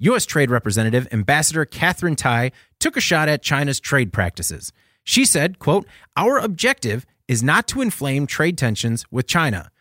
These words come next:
but above all else, we must defend to the hilt our economic interests." In response, the National Association of Manufacturers President and C E O Jay Timmons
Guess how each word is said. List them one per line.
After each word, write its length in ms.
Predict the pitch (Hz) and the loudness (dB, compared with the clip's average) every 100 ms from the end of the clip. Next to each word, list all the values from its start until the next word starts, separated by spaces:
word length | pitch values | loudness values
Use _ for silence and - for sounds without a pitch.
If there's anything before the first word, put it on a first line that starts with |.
| _ _ - | _ _ -2
but 120 | 143 | 0
above 320 | 110 185 175 - | 0 0 -2 0
all 220 | 151 139 | 0 2
else, 340 | 208 165 139 - _ - | 2 2 0 -6 _ -4
we 100 | 117 | 0
must 300 | 147 240 - | 2 2 -2
defend 480 | 233 139 131 143 143 _ | -4 -4 -4 -4 -8 _
to 100 | - | -4
the 100 | 117 | -4
hilt 420 | 101 - 143 127 - _ _ | -2 -2 -2 -4 -14 _ _
our 200 | 127 127 - | -4 -4 -6
economic 520 | 160 156 127 123 - | -4 0 0 0 -2
interests." 640 | 147 135 98 - - - - _ _ _ _ - | -2 -2 -4 -8 -8 -12 -16 _ _ _ _ -2
In 140 | 269 | 0
response, 580 | 160 - 240 131 135 - _ _ _ | 0 0 0 0 -4 -10 _ _ _
the 80 | 113 | -2
National 360 | 151 233 - 254 | 2 2 0 -2
Association 580 | - 156 139 127 131 135 | 0 -2 0 0 0 -2
of 60 | |
Manufacturers 680 | 120 117 - 151 - 98 98 | -2 -2 -2 -2 -2 -4 -6
President 480 | - 110 110 127 - | -2 -2 0 -2 -4
and 100 | 92 | -8
C 300 | - 117 92 | -6 -4 -2
E 40 | 98 | -2
O 140 | 131 | -4
Jay 340 | 104 135 123 | -6 -4 -4
Timmons 440 | 104 185 123 110 | -2 -2 0 -2